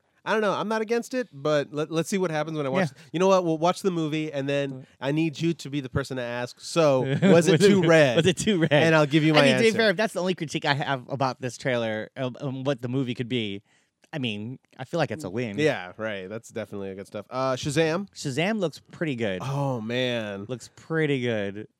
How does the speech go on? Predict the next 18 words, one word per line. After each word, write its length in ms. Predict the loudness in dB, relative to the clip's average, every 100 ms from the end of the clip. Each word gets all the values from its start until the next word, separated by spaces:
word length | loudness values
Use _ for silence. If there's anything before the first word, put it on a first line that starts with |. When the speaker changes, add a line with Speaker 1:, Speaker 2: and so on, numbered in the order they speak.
| -8
Speaker 1:
I, 160 | -4
they 160 | -2 -2
did 160 | -2 -4
a 40 |
good 140 | -4
job 240 | -6 -10 -8
with 160 | -10
it. 140 | -12 -12
Speaker 2:
I 100 | -6
know. 260 | -4 -4 -2
Speaker 1:
I 60 | 0
mean, 120 | 2
again, 240 | 2 0 0
it's 120 | -2
just 160 | -6 -8
a 40 |
trailer. 560 | -4 0 2 0 -2 -6
Speaker 2:
Yeah. 260 | -6 -4